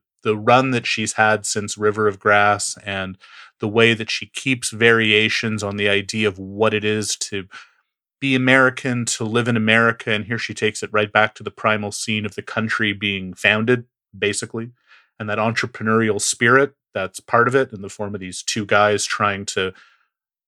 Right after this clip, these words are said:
without spoiling the movie, you know, the, the title's not a metaphor. There is a first cow, and the, these two guys are trying to figure out how to best use it. Um, I think it's exquisite,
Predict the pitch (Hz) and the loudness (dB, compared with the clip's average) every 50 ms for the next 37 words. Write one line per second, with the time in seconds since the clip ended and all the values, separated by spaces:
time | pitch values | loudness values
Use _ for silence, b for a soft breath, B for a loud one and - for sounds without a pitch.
0 | _ _ _ _ - 120 113 110 104 101 - - - 120 110 104 110 107 107 104 | _ _ _ _ -10 -6 -4 -4 -4 -6 -8 -6 -2 -2 -2 0 -2 -4 -6 -8
1 | 104 107 107 107 101 107 101 98 92 92 _ - 104 95 95 92 95 95 - _ | -8 -6 -6 -6 -4 -4 -4 -4 -6 -8 _ -6 -4 -2 -2 -2 -4 -4 -10 _
2 | _ _ _ - 110 104 - - 104 - - 123 120 120 117 104 113 117 110 107 | _ _ _ -4 -4 -4 -2 -4 -2 4 4 4 4 4 0 -2 0 2 2 2
3 | 107 113 113 107 107 104 - - 104 98 95 95 107 107 113 117 117 117 110 - | 2 2 2 2 2 0 -2 -4 -4 -2 -2 2 2 2 2 2 2 0 0 2
4 | - 107 104 - - - - - 110 98 92 85 87 101 - _ _ _ _ _ | 2 2 2 2 -2 -4 -2 0 2 2 2 0 -4 -8 -14 _ _ _ _ _
5 | _ - 113 104 104 104 101 101 98 101 _ _ - 107 101 101 101 104 101 - | _ -8 -6 -6 -6 -6 -8 -12 -14 -18 _ _ -8 -8 -6 -6 -6 -8 -8 -6
6 | - - - 113 107 113 110 110 104 - 101 - - 107 101 - - 110 104 101 | -6 -4 -2 0 4 4 6 6 4 2 -2 -6 -4 -4 -4 -4 -4 -2 -2 -2
7 | 98 - 107 101 98 95 95 107 104 101 - - 98 98 104 107 101 139 143 147 | -2 0 0 -2 0 0 2 2 2 0 -2 -8 -8 -6 -6 -4 -2 0 0 -2
8 | - _ B B B B B B B B B B B - 135 135 131 131 127 123 | -2 _ B B B B B B B B B B B 4 4 6 6 4 2 -2
9 | 120 - 143 139 151 143 151 135 - 131 120 - - - 135 123 113 117 104 90 | -4 -2 -2 0 0 0 -2 -2 -4 -4 -4 -4 -2 2 2 2 4 2 -2 -2